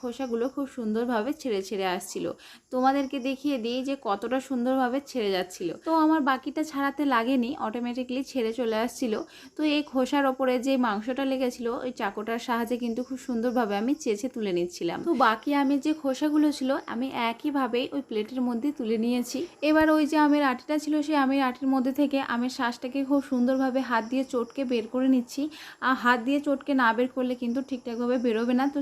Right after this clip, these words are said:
সেই কারণে খুব সুন্দরভাবে হাত দিয়ে চটকে বের করে নিলাম। আটির মধ্যে কিন্তু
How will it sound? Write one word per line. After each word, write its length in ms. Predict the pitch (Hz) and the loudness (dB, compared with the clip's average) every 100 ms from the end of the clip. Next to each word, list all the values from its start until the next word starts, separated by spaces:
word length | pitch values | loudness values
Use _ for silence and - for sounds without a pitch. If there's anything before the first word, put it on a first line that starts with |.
| - | -2
সেই 140 | 247 247 | -4 0
কারণে 240 | 262 262 285 | 2 2 2
খুব 100 | 294 285 | 0 0
সুন্দরভাবে 420 | 262 262 277 269 277 247 233 | 0 2 4 4 2 0 -4
হাত 120 | 226 | -4
দিয়ে 120 | 247 247 | -4 -4
চটকে 240 | 233 - 240 | -4 -6 -4
বের 180 | 220 220 | -4 -2
করে 120 | 254 262 | 0 2
নিলাম। 220 | 254 302 233 | 2 2 0
আটির 220 | 226 240 240 | -4 0 0
মধ্যে 200 | 220 226 | 0 -2
কিন্তু 180 | 247 254 | -2 -2